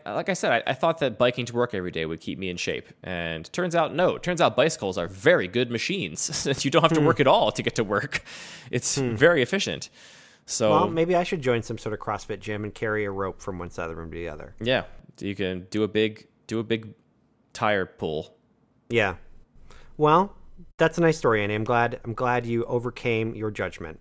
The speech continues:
Speaker 2: and you found a fellow keyboard boy carrying a tire.
Speaker 1: Yeah.
Speaker 2: I do wanna know what the ending to that mail story was, by the way. You never told us the ending.
Speaker 1: No, we talked about it. On the next episode,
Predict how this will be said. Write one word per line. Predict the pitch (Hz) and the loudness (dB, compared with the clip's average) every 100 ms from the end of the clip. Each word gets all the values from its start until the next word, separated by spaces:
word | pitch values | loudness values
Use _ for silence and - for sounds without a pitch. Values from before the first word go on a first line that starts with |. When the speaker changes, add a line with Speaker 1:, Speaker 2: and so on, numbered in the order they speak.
| _ _ _ - | _ _ _ -10
Speaker 2:
and | 107 | -8
you | |
found | - 113 | -2 -2
a | 113 | 0
fellow | 113 104 | -2 -4
keyboard | - 110 101 101 95 | -6 -6 -2 -4 -2
boy | 95 92 85 - _ _ | -4 -4 -8 -16 _ _
carrying | - 113 95 | -8 -6 -4
a | |
tire. | 90 90 - - _ _ _ - _ _ | -6 -8 -8 -12 _ _ _ -20 _ _
Speaker 1:
Yeah. | 90 95 - _ _ _ _ _ _ - - - - - | -14 -14 -18 _ _ _ _ _ _ -20 -20 -20 -14 4
Speaker 2:
I | 170 | 4
do | 254 | 8
wanna | 330 311 | 6 8
know | 220 | 6
what | 202 - | 6 4
the | 170 - | -2 2
ending | 160 170 160 151 | 4 6 4 4
to | - 151 | 0 2
that | 123 98 | 2 2
mail | 120 131 | 2 2
story | 127 - 87 | 0 -4 -8
was, | 87 90 87 | -6 -8 -6
by | 95 | -6
the | 90 | -6
way. | 90 90 90 - - | -6 -6 -8 -14 -4
You | 151 | 2
never | 190 175 | 2 2
told | 160 143 | 0 0
us | 123 | 0
the | 107 | -4
ending. | 107 87 80 87 | -4 -6 -12 -6
Speaker 1:
No, | 277 302 | 2 4
we | 302 | 6
talked | 427 427 | 4 4
about | 151 107 87 | 4 4 4
it. | - | 4
On | 165 | 4
the | 190 | 4
next | 214 - | 2 2
episode, | 247 220 139 113 110 | 0 2 2 2 0